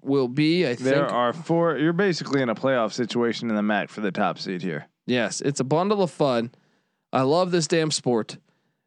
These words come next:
Speaker 1: And, uh, nice win for the Rockets today. Moving down the line, Liberty, Kennesaw State. I lost the lock there, but fuck, was that game wild.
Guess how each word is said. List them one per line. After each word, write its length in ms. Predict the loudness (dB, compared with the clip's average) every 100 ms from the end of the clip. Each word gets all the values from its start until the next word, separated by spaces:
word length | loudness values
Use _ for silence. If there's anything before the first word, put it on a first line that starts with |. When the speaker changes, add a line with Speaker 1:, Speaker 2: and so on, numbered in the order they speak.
| _
Speaker 1:
And, 340 | -2 0 2 2
uh, 380 | 2 2 0
nice 340 | 0 0 0 0
win 140 | 0
for 140 | 0 0
the 80 |
Rockets 480 | 2 2 0 -4 -2
today. 380 | 0 2 0 -2 -10 _ _ -2
Moving 440 | 2 2 2 0 2
down 300 | 2 2 2
the 100 | 2
line, 480 | 2 2 2 0 2
Liberty, 420 | 2 2 0 0
Kennesaw 420 | 0 2 2 0
State. 220 | 2 2
I 60 | 4
lost 300 | 2 2 2
the 80 | 2
lock 300 | 2 2 2
there, 160 | 0
but 140 | 0 -4
fuck, 460 | -2 0 2 0
was 120 | 0
that 180 | 2 2
game 200 | 2 2
wild. 380 | 2 2 0 -2